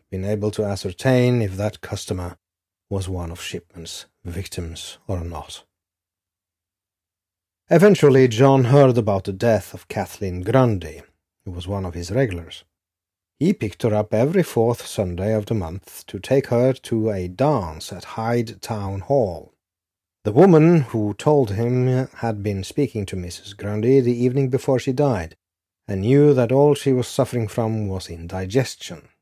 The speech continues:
John asked, as he by then had grown used to, who her doctor had been. When he heard that Shipman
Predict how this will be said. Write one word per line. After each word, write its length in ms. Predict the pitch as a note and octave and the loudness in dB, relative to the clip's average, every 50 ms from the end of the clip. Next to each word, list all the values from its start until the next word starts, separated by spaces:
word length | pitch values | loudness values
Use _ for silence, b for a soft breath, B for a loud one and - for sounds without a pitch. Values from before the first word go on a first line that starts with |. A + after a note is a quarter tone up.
| _ _ _ _ _ _ _ _ _ _ _ _ _ | _ _ _ _ _ _ _ _ _ _ _ _ _
John 300 | G2 - - F#2 F2 F2 | -10 -8 -8 -6 -4 -2
asked, 680 | A#2 C#3 B2+ A2 A2+ B2 - - - - - - - _ _ - | 0 0 2 2 2 0 -2 -4 -10 -18 -18 -18 -20 _ _ -14
as 340 | G#2+ F#2+ - - - - | -14 -12 -12 -12 -14 -16
he 280 | - - G#2 F#2 F2 F2 | -12 -10 -8 -8 -8 -8
by 180 | F2 F2+ F2+ F2+ | -8 -8 -8 -8
then 260 | F2+ F#2 F2+ F2+ F2+ | -6 -8 -8 -8 -8
had 300 | - G2+ G2 F#2+ F#2 - | -8 -8 -8 -10 -12 -10
grown 360 | - G#2+ G#2 G2 G2 G2 G2 | -8 -6 -6 -6 -6 -4 -4
used 260 | A#2+ D3+ C#3+ - - | -4 -4 -4 -4 -2
to, 200 | A#2+ B2 C#3+ C#3+ - _ _ _ _ _ _ _ _ _ | 0 0 0 0 -4 _ _ _ _ _ _ _ _ _
who 160 | D3+ D#3 C3+ | 2 4 6
her 180 | C#3+ D3+ D3 C3 | 6 4 4 4
doctor 360 | - D3 C3+ - - F#2+ E2+ | 4 2 2 2 -2 -4 -6
had 180 | E2+ F2+ E2+ | -4 -8 -10
been. 260 | E2 - - - - _ _ _ _ _ _ _ _ _ _ _ _ _ | -12 -14 -18 -18 -20 _ _ _ _ _ _ _ _ _ _ _ _ _
When 180 | - G2+ F#2 F#2 | -8 -6 -6 -6
he 160 | E2+ G2+ G2+ F#2 | -4 -6 -6 -2
heard 300 | G2 A#2 A#2 A#2 A2 G2+ | 0 0 2 0 0 -2
that 220 | A2 G#2 G2 - | -2 -4 -4 -6
Shipman 540 | - - - D3 C3+ - - A2 F2+ E2 D#2+ | -8 -4 -2 -2 -2 -2 -4 -6 -6 -6 -12